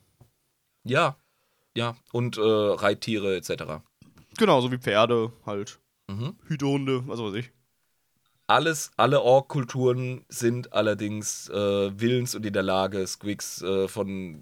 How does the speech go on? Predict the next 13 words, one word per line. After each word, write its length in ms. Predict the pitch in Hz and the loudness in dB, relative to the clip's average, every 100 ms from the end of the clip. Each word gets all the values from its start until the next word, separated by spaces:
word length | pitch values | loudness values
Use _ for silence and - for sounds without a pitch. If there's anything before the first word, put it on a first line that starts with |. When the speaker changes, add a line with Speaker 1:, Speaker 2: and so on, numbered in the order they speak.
| - | -18
Speaker 1:
kleinster 600 | - 117 117 131 - 120 | -6 2 2 2 -2 -2
bis 180 | 110 110 | -2 -6
zu 120 | 120 | -8
größter 580 | 113 120 117 - 110 104 | -4 -2 -2 -2 -2 -2
Spezies 560 | - - 101 - 98 - | -4 -6 -8 -8 -10 -10
zu 100 | 104 | -4
verwenden. 560 | 95 104 131 135 131 | -2 -2 -4 -4 -6
Ich 140 | 120 98 | -4 -2
erinnere 320 | 95 113 107 | -2 -2 -4
nur 140 | 107 | -2
an 80 | 101 | -4
den 100 | 87 | -4
Squigoth. 600 | - - 107 107 165 - | -8 -2 0 2 0 -4